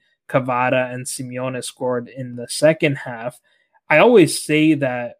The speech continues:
blowouts are the sort of hardest matches to review <laughs> because it's just nothing but good. It's, I find it's a bit easier to podcast, uh, you know, when you're being critical of something.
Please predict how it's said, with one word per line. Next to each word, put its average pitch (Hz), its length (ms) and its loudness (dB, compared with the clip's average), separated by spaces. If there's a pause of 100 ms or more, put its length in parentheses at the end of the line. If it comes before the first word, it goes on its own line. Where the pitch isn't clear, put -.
blowouts 135 720 -2
are 135 160 -6
the 120 360 -10
sort - 220 -10
of 120 60 -10
hardest 165 440 2
matches 131 460 -8
to - 100 -14
review 131 380 2
<laughs> - 20 -4
because 165 420 -2
it's 139 220 -6 (260)
just 135 200 0
nothing 143 420 4
but 127 200 -6
good. 143 160 0
It's, 127 160 -8
I 143 140 -4
find 151 300 2
it's 131 300 -6 (100)
a 139 40 -4
bit 147 220 2
easier 139 540 -2
to 123 100 -16
podcast, 127 680 -8
uh, 120 280 -10
you 127 180 -14
know, 120 100 -12
when 120 160 -10
you're 117 100 -12
being 123 220 -8
critical 147 580 4
of 117 140 -8
something. 113 580 -8